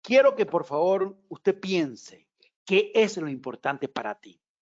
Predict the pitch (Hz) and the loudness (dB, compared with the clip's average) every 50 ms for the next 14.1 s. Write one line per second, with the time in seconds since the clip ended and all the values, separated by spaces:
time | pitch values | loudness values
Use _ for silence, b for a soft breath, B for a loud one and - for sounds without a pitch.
0 | _ _ _ _ _ _ _ - - 208 202 196 196 202 202 - 151 120 - - | _ _ _ _ _ _ _ -2 -2 0 2 2 2 2 0 -8 -8 -10 -10 -14
1 | _ - - 190 247 254 208 165 151 - 135 135 123 123 139 147 165 180 185 190 | _ -6 -2 2 2 2 2 0 -2 -6 -10 -10 -8 -4 0 2 4 4 4 2
2 | 185 - _ _ _ _ _ _ _ _ _ _ _ _ - 160 156 143 110 - | 0 -8 _ _ _ _ _ _ _ _ _ _ _ _ -2 -2 -2 -2 -4 -4
3 | - 139 135 135 127 113 - 151 151 143 - - 160 147 139 - - 123 113 117 | -4 -4 -4 -4 -6 -6 -4 -4 -4 -6 -6 -8 -8 -8 -8 -10 -10 -10 -8 -4
4 | 131 135 127 - 120 113 - - 104 101 98 95 85 _ _ _ _ _ _ _ | -4 -4 -6 -6 -18 -20 -16 -14 -14 -14 -14 -18 -20 _ _ _ _ _ _ _
5 | _ _ _ _ - 151 127 - - - 151 - 175 156 - 151 139 135 160 180 | _ _ _ _ 0 0 0 0 -2 -6 -2 0 0 -2 -2 -4 -4 -4 -4 -4
6 | 165 135 120 107 _ _ - - - _ _ _ _ _ _ _ _ _ - 131 | -4 -6 -8 -12 _ _ -20 -20 -20 _ _ _ _ _ _ _ _ _ -20 -12
7 | 127 127 139 165 202 208 202 - - 214 180 165 151 143 139 127 120 120 - - | -6 -2 0 0 0 0 -2 -4 -2 0 0 0 -2 -4 -6 -6 -6 -10 -6 -4
8 | 123 117 127 - _ - 196 165 - 190 170 156 - - _ - 131 127 120 113 | -4 -4 -4 -6 _ -12 -10 -4 -2 0 0 -2 -2 -6 _ -12 -10 -10 -8 -6
9 | 107 117 165 220 285 311 - _ _ _ _ _ _ _ _ _ - 160 175 180 | 0 0 2 0 0 -2 -10 _ _ _ _ _ _ _ _ _ -4 2 2 4
10 | 196 208 208 196 208 202 175 156 151 127 - - - 123 123 131 190 220 196 - | 4 4 0 0 -2 -2 -2 -2 -4 -8 -10 -14 -14 -10 -6 -4 -2 -2 -2 -4
11 | - - - 160 233 285 294 - - - _ _ _ _ _ _ _ - 165 190 | -6 -6 -2 -2 0 0 0 -2 -4 -18 _ _ _ _ _ _ _ -6 -2 -2
12 | 175 - - - 151 131 120 127 135 139 _ - 262 233 - - - - - 107 | -2 -2 -4 -6 -4 -2 0 -2 -2 -2 _ -6 -6 -6 -6 -4 -4 -4 -4 -4
13 | 107 110 117 151 214 214 - 247 370 403 403 - - 196 - - - 120 107 - | -4 -6 -2 -2 -2 -2 -2 -6 -6 -6 -8 -8 -12 -12 -10 -8 -6 -6 -6 -6
14 | _ | _